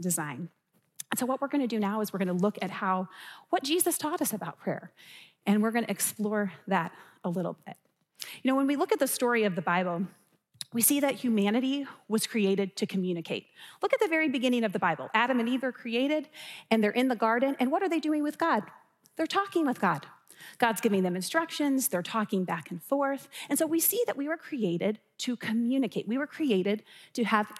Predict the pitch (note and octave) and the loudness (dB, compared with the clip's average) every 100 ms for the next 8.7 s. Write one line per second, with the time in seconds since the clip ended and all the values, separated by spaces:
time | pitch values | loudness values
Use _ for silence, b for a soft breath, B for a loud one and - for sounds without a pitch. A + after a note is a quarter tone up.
0 | - - E4+ F4+ C4+ F#3 F3+ F3 F3+ A3 | -14 -2 0 0 0 0 0 0 -2 -2
1 | G#3 G#3 - C#4 F#3+ - - B B - | 0 0 2 0 0 -6 -14 B B -2
2 | G#3 A3 A3 A3 G3 F3+ F#3 F3 E3+ F3 | 0 2 2 2 2 0 -2 -4 -4 -2
3 | F#3 A3+ - B B - - G#3 G3 - | 0 -2 -6 B B 4 6 6 6 6
4 | G3 F#3 F#3+ F#3 G3+ A#3+ _ _ _ _ | 6 0 -2 0 0 0 _ _ _ _
5 | _ F3+ F#3 A#3+ - - F#3+ F3 F#3 D3+ | _ -4 0 0 -2 -4 -2 -2 0 -2
6 | C4 - B B B B C4 C#4 - F4 | -4 -8 B B B B 0 0 -2 -2
7 | A4+ F4+ B3+ G3 F#3 A#3 E4 - A#3+ C4 | 0 0 2 2 2 0 -2 -2 0 0
8 | - B3+ C4+ C#4 - F#3+ G3 | -2 -2 -2 0 2 4 2